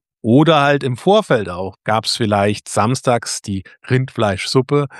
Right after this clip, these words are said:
und sonntags dann den Tafelspitz, ja. Also das ist ja auch sowas, äh, Suppe war früher natürlich auch ein Gericht, was man gut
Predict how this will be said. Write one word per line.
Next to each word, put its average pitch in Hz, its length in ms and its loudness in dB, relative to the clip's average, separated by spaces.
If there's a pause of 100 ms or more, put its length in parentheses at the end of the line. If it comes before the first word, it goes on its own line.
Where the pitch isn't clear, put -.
(160)
und 107 420 -4
sonntags 110 680 0
dann 110 240 0
den 104 180 0
Tafelspitz, 113 960 -4
ja. 101 240 0
Also 110 260 0 (380)
das 110 180 -2
ist 147 160 -2
ja 127 140 2
auch 147 100 4
sowas, 151 560 2
äh, 123 160 0
Suppe 160 520 2 (100)
war 107 320 0
früher 147 400 4
natürlich 143 600 2
auch 143 460 2 (100)
ein 110 1000 0
Gericht, 123 480 -2
was 113 280 0
man 110 460 0
gut 143 440 2